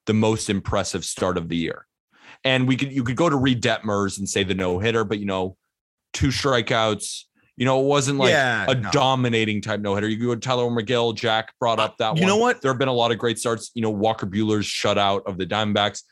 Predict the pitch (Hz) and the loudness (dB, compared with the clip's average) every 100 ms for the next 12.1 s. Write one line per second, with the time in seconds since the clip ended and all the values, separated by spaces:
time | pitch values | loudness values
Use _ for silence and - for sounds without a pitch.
0 | _ - 120 151 170 131 135 151 - 117 | _ -2 -2 0 -2 0 0 0 0 -4
1 | 104 107 107 107 117 127 - 120 - 117 | -2 -2 0 0 0 -4 -10 -12 -4 -2
2 | 110 107 - 104 104 107 135 135 131 127 | 0 -4 -4 -4 -2 -2 -2 0 0 0
3 | 131 127 - _ _ _ 135 147 143 135 | -2 -4 -10 _ _ _ 0 2 0 2
4 | 135 120 120 117 120 - 151 160 147 135 | -2 0 0 0 -4 -2 2 4 4 2
5 | 135 120 120 120 117 110 - 139 147 139 | -2 0 0 2 0 -2 0 2 2 0
6 | 131 120 120 - 123 - 117 104 98 - | 0 -2 -2 -2 -6 -4 -4 -4 -4 -6
7 | - - 113 110 110 - - 98 98 92 | -6 -2 0 0 -2 -4 -2 0 2 0
8 | 73 - 90 92 78 - - - _ _ | -4 -10 -6 -4 -4 -8 -16 -18 _ _
9 | _ _ _ _ 143 143 151 147 165 160 | _ _ _ _ -4 0 0 0 0 0
10 | 160 156 135 127 123 123 120 131 - - | 0 2 0 -2 0 0 0 -4 -2 -4
11 | 117 113 - 110 117 117 110 101 104 113 | -4 -4 -6 -6 -4 -2 -2 -2 -2 -4